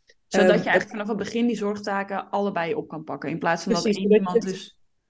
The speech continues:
Speaker 1: ja.
Speaker 2: Ja, want zorg is echt, eh, net als, eh, bijna alles andere wat we doen, hoe meer je het doet, hoe beter je erin wordt.
Speaker 1: Ja.
Speaker 2: Dus je wil echt eigenlijk vaders vanaf het begin de kans geven om te oefenen in zorg.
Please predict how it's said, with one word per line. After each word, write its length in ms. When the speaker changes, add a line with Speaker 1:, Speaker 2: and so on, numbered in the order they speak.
Speaker 1:
ja. 480
Speaker 2:
Ja, 180
want 180
zorg 260
is 160
echt, 380
eh, 200
net 200
als, 340
eh, 340
bijna 220
alles 240
andere 340
wat 160
we 80
doen, 180
hoe 140
meer 160
je 80
het 100
doet, 200
hoe 100
beter 260
je 100
erin 180
wordt. 260
Speaker 1:
Ja. 100
Speaker 2:
Dus 160
je 80
wil 160
echt 320
eigenlijk 440
vaders 460
vanaf 220
het 100
begin 220
de 80
kans 260
geven 280
om 200
te 120
oefenen 280
in 120
zorg. 380